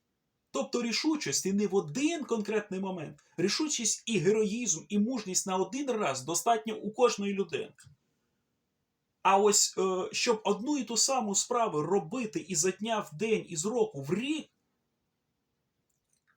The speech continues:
оце вже набагато складніше.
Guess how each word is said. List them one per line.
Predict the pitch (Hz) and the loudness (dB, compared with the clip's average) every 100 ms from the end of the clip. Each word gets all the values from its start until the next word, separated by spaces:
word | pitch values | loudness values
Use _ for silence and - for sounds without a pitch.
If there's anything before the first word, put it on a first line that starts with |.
| _ _ _ _ _ _ _ - | _ _ _ _ _ _ _ -2
оце | 160 202 | 0 2
вже | 208 180 | 2 0
набагато | 165 139 135 139 | -2 -4 -8 -6
складніше. | - - 127 123 - - | -6 -6 -8 -10 -12 -18